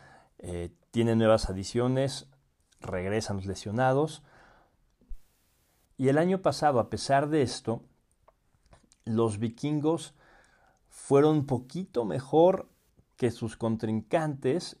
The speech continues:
en yardas por jugada. Y a pesar de haber sido mejores, fueron sobrepasados en primeros y dieces y en, en las jugadas grandes que dio la defensa. Y esto es por las lesiones. Pero aquí viene también otro aspecto,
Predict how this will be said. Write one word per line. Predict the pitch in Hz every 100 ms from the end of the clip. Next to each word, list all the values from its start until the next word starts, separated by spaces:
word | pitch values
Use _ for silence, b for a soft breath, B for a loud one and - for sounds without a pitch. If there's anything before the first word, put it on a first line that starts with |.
| _
en | 117 123 135 117
yardas | 120 120 127 127
por | - 98
jugada. | - 90 90 95 131 220 _ b b b b b b b _ _ _
Y | 135
a | 127 127
pesar | 131 - 180
de | 214
haber | 180 170
sido | - 170
mejores, | 147 113 - 127 185 - - _ _
fueron | - - 135 135 147 151 151 - _ _ _ _ _
sobrepasados | - - 110 110 107 110 - 123 131 147 139
en | 104
primeros | 110 113 117 110
y |
dieces | 101 113 120 151 185 - b b b b b _ _ _ _ _ _
y | 127 143 202 -
en, | 123 120 113 -
en | 110
las | 104 -
jugadas | - 113 120 127
grandes | 113 117 110 -
que | 98
dio |
la | 95
defensa. | 92 - 87 -
Y | 147
esto | 156 185
es |
por | - 151
las | 143
lesiones. | 139 180 151 90 - B B B B _
Pero | 131
aquí | 135 175
viene | 185
también | 143 160 165
otro | 160
aspecto, | 139 - 139 -